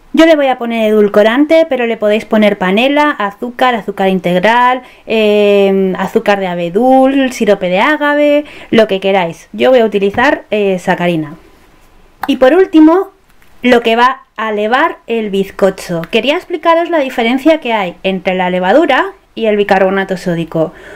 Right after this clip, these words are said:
Bueno, la diferencia que hay básicamente es el sabor, ¿m? Eh, la levadura,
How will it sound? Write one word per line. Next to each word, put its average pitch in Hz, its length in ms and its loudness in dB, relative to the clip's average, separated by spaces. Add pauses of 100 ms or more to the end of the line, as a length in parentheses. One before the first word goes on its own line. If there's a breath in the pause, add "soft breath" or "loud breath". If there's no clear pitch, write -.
(200 loud breath)
Bueno, 202 380 0
la 240 120 0
diferencia 320 540 -2
que 302 100 0
hay 320 160 0
básicamente 294 640 0
es 302 140 -2
el 349 120 -4
sabor, 180 540 0 (140)
¿m? 285 100 6 (480 loud breath)
Eh, 226 560 0
la 226 200 -2
levadura, 285 540 0